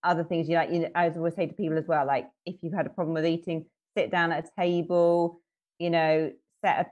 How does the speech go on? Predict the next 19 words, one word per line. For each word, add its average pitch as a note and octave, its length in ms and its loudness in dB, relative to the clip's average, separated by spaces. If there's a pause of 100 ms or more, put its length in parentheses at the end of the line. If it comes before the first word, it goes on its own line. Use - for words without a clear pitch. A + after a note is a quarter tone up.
(120)
place, E3+ 460 4
make E3+ 280 -4
it E3+ 80 -8
nice, E3 500 0 (300)
try E3+ 140 -2
and E3+ 100 -2
eat B2 80 -6
without D3+ 240 -2
distractions. G#3 1040 -4 (180)
That's E3 240 -2
all D#3+ 120 -4
really D#3 160 -4
helpful D#3+ 420 -4
as D#3 140 -6
well, D3+ 240 2
'cause D3 120 -12
a, E3 240 -2
a E3 80 -2
lot - 220 2